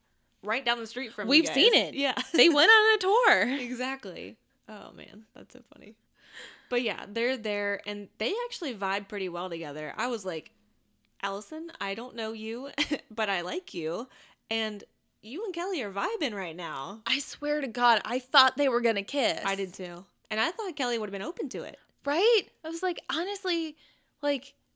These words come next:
Speaker 2: we've done the whole, you know, Dylan and Brenda thing where they both cheated on each other at the same time. Oh my
Speaker 1: Yes,
Speaker 2: God, could you,
Speaker 1: true.
Speaker 2: could you imagine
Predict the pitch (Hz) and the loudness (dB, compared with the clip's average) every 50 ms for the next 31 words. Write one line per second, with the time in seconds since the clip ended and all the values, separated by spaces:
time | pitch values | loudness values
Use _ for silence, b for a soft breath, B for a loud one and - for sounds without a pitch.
0 | - 233 240 294 277 233 262 277 311 311 311 294 277 285 277 269 - - 254 262 | -8 -2 0 0 4 6 4 4 4 2 0 0 0 0 0 0 0 -2 -2 0
1 | 247 247 226 240 240 262 262 254 254 254 254 294 320 330 320 269 247 240 220 214 | 0 2 2 2 0 2 0 2 2 4 4 4 2 0 -2 -2 -2 -2 0 0
2 | 214 240 254 214 - 220 233 - - 233 247 262 277 254 240 233 226 220 220 - | 0 0 0 2 2 0 0 0 -4 -4 -2 -2 0 0 0 0 0 -2 -4 -2
3 | 214 202 196 202 196 190 - - 208 - 190 185 185 196 190 - 185 175 170 175 | -4 -2 -2 -2 -2 -4 -4 -8 -8 -4 -4 -4 -4 -4 -6 -4 -4 -2 -2 -2
4 | 196 233 254 - 196 190 175 170 180 202 233 180 175 175 - - 208 190 185 190 | -4 -6 -6 -6 -6 -6 -4 -4 -4 -6 -6 -6 -8 -8 -10 -8 -6 -6 -6 -6
5 | 214 233 b b b b b b b b b _ _ - - 180 165 151 170 202 | -8 -12 b b b b b b b b b _ _ -12 -10 -10 -8 -8 -6 -6
6 | 208 214 202 - 233 208 180 170 | -6 -4 -4 -4 -4 -6 -8 -10